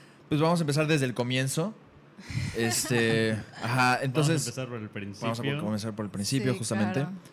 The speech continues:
Speaker 1: Entonces, pues bueno, ¿cómo fue tu experiencia ya cuando te enteraste que ibas a ser mamá? O sea, del, del momento ya cuando dijiste, "Ya, no hay vuelta atrás, esto
Speaker 2: <laughs>
Speaker 1: empieza".
Speaker 2: Este, pues primero, em,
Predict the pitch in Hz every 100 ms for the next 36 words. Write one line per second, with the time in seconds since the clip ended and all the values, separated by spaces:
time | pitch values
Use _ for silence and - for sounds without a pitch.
0 | - - - 139 147 143 165 147 - -
1 | - - - - - 139 156 156 180 185
2 | 175 170 175 180 - - 127 - 120 123
3 | 123 139 127 127 139 127 117 110 101 113
4 | 113 113 127 117 117 113 110 117 107 101
5 | 95 117 110 117 120 117 117 117 120 127
6 | 123 120 113 113 - 113 - - - -
7 | 107 101 101 - - - - 110 98 107
8 | 104 104 98 95 90 - - - - -
9 | 90 107 98 95 - 92 - - - -
10 | - - 214 214 208 226 226 208 - 233
11 | 240 233 - 262 214 196 190 226 320 302
12 | 202 196 196 196 190 185